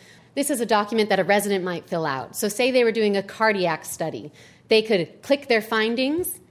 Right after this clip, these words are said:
and then the thing all the way over on the far right was mine. When I did my Q A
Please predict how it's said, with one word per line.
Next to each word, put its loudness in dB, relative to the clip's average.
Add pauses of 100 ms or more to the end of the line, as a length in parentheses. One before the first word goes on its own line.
(200)
and 0
then 2
the -10
thing 0
all 4
the 2
way 4
over 4
on 2
the 0
far 2
right 2
was -2
mine. -2 (120)
When 0
I 4
did -4
my -2
Q -6
A -2